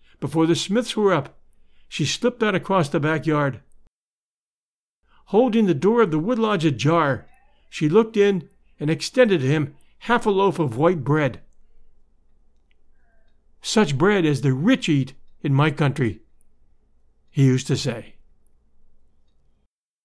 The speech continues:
Thank you, everyone, for joining us for part one of the incredible story, Amy Foster,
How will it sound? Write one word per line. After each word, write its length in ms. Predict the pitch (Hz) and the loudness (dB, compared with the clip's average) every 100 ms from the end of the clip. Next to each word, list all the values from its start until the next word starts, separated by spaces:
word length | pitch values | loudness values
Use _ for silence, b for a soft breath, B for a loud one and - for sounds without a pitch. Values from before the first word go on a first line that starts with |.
| _ _ _ _ _ _ _ _ _ _ _ _ _ _ - | _ _ _ _ _ _ _ _ _ _ _ _ _ _ -2
Thank 260 | 208 220 | 0 2
you, 140 | 220 - | 0 0
everyone, 420 | 226 202 170 151 | 0 4 4 2
for 120 | 160 | 0
joining 340 | 139 175 170 | 2 2 4
us 220 | 185 175 - - - - | 0 -2 -10 -20 -20 -4
for 160 | 202 | -2
part 380 | 139 - 220 220 | -2 0 0 0
one 420 | 185 196 123 139 - | 0 0 -2 -6 -10
of 120 | 139 | -4
the 80 | 135 | -2
incredible 480 | 127 - 214 214 165 | -4 -2 0 2 0
story, 480 | - 185 165 143 - _ _ _ _ _ | 0 0 2 0 -4 _ _ _ _ _
Amy 280 | 160 190 202 | 4 6 4
Foster, 560 | 196 170 - 113 - | 2 0 0 -8 -12